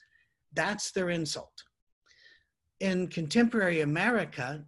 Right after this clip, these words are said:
there was an example where a president did this, and people in America didn't get it, but he did it on purpose. And that was the first George Bush. During that first Gulf War,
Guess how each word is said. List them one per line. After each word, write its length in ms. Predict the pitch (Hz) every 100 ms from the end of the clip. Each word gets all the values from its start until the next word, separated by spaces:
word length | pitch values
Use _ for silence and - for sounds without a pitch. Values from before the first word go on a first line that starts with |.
| -
there 180 | 175 180
was 160 | 175
an 100 | 170
example 640 | 160 151 156 175 - 208 180
where 160 | 185 165
a 40 |
president 720 | 147 208 214 208 170 165 151
did 200 | 175 156
this, 480 | 151 147 147 - - _ _ _ _ _ _ _ _ _ 160
and 440 | 156 151 143 139 - _ -
people 360 | 202 196 190 170
in 60 |
America 480 | 151 151 185 214 220
didn't 300 | 196 190 190
get 200 | 170 190
it, 300 | 226 220 - - _ _
but 100 | 170
he 100 | 165
did 220 | 151 196
it 120 | 202 202
on 180 | 180 151
purpose. 600 | 185 165 - - - - _ _ _ _ _ -
And 80 | 156
that 140 | 214
was 180 | 226 -
the 80 | 190
first 480 | - 220 220 -
George 460 | - 190 180 147 -
Bush. 460 | 156 - - - - _ _ _ _ _ _ _ _ _ _ _ _ - 147
During 320 | 202 220 208
that 200 | 196 -
first 340 | - 202 - -
Gulf 280 | 170 151
War, 320 | 160 135 156